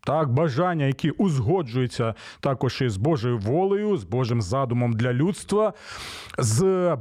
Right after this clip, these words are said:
Божими, можна навіть так сказати, бажаннями, але в той же час є і бажання гріховні, які походять з нашого гріховного також серця. І це ні для кого не є таємницею,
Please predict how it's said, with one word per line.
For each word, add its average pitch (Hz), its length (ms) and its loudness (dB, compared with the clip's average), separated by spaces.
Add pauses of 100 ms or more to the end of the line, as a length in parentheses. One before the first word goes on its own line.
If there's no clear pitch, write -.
Божими, 220 480 2
можна 175 320 2
навіть 139 280 2
так 123 140 -2
сказати, 113 460 -2
бажаннями, 127 640 0
але 185 280 0
в 131 60 -4
той 165 240 2
же 147 140 0
час 196 400 0
є 190 380 2
і 180 220 4
бажання 143 1120 0
гріховні, 110 1040 0
які 175 480 0 (320)
походять 151 480 0
з 127 80 -2
нашого 127 640 0 (320)
гріховного 127 720 0
також 117 520 -2
серця. 143 640 0 (100)
І 226 480 2
це 180 420 0
ні 147 260 2
для 123 200 0
кого 151 380 0
не 113 140 -2
є 123 160 0
таємницею, 143 920 0